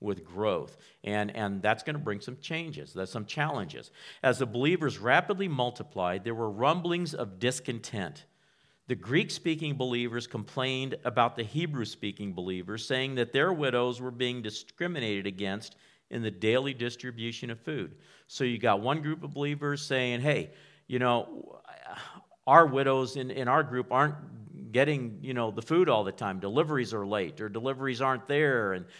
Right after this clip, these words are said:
or, you know, th-, th-, y-, this group over here is getting, you know, the quality stuff, and we're getting the leftovers," whatever it was, you know.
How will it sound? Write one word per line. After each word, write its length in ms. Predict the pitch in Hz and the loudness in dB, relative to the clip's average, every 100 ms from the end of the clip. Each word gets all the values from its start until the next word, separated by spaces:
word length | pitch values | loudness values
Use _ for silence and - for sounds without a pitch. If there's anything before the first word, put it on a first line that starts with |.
| - - | -20 -14
or, 320 | - 120 117 117 | -2 4 4 4
you 140 | 127 | 2
know, 180 | 123 113 | 0 0
th-, 400 | 110 104 117 120 | -2 -4 -6 -2
th-, 320 | 135 131 120 | -2 -2 -2
y-, 120 | 123 | -2
this 260 | 123 143 147 | 2 2 2
group 240 | 135 147 | -2 0
over 160 | 143 123 | 0 0
here 240 | 120 160 | 2 4
is 120 | 143 110 | 4 4
getting, 360 | 131 127 120 | 2 2 0
you 60 | 120 | -2
know, 260 | 117 110 - - | -2 -2 -6 -8
the 80 | 127 | -6
quality 540 | - 151 165 156 131 | -2 10 10 12 6
stuff, 400 | 113 - 113 101 | 2 -2 0 0
and 100 | 101 104 | -2 0
we're 140 | 156 | 2
getting 260 | 156 147 135 | 4 2 2
the 120 | 127 | 4
leftovers," 680 | 143 151 147 110 92 98 117 | 6 6 4 -2 0 -4 -2
whatever 400 | 117 147 139 131 | 0 2 2 0
it 60 | |
was, 380 | 127 156 113 95 | 4 4 4 0
you 80 | 107 | -4
know. 240 | 110 123 | -2 -4